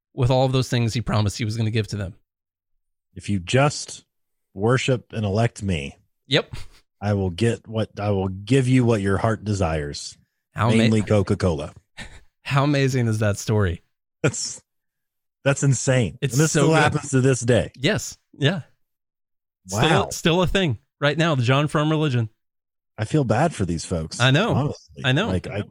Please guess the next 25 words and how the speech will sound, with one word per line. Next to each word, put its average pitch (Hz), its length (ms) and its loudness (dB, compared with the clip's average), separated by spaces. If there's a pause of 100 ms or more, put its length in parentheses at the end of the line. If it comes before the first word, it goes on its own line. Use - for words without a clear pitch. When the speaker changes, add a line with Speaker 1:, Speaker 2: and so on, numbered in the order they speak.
(180)
Speaker 2:
kinda 110 180 0
wanna 110 200 2
give 113 160 2
'em 151 120 0
some 85 160 -8
stuff. - 360 -14 (640)
<laughs> - 0 - (160)
Speaker 1:
It, 120 140 4
um, 143 240 4
Speaker 2:
I 135 100 4
wanna 127 180 2
tell 135 200 2
'em 127 80 2
the 110 80 4
truth. 135 420 2 (480)
Speaker 1:
It's, - 320 -4 (140)
I 175 80 2
mean, 180 300 2
if 147 140 0
this 208 220 -2
is 196 160 -4
not 165 460 -2 (460)
a 107 340 -2 (760)
metaphor 147 720 -2
for 98 520 -4